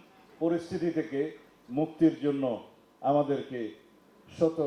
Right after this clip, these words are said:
সহস্র জীবন দিতে হয়েছে। সেই রকম পরিস্থিতি থেকে এই জাতিকে মুক্ত করার জন্য শহীদের যে রক্ত, তার রক্তের যে প্রত্যাশা এবং আকাঙ্ক্ষা, সেটাকে ঊর্ধ্বে তুলে ধরে ফ্যাসিবাদ বিরোধী জাতীয় ঐক্যকে শক্তিতে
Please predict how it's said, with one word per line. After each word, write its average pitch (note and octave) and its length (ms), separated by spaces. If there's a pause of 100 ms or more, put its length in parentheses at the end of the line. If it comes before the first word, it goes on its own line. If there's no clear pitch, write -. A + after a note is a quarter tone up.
(180)
সহস্র E3 540
জীবন A#2 300
দিতে G#2+ 260
হয়েছে। G2+ 380 (760)
সেই F3 140
রকম D#3+ 300
পরিস্থিতি D#3 460
থেকে D#3+ 400 (520)
এই D#3 260
জাতিকে D3 480
মুক্ত D3 340
করার C#3+ 380
জন্য C#3+ 360 (600)
শহীদের D3 440 (100)
যে C3+ 100
রক্ত, D3 580
তার C3 240
রক্তের B2+ 460
যে B2+ 80
প্রত্যাশা C3 540
এবং A#2+ 240
আকাঙ্ক্ষা, B2+ 580 (440)
সেটাকে C3+ 360
ঊর্ধ্বে A#2+ 320
তুলে B2+ 300
ধরে D3 260 (380)
ফ্যাসিবাদ F#3 580 (100)
বিরোধী D#3 280
জাতীয় C3+ 400
ঐক্যকে C3 380 (120)
শক্তিতে C#3+ 520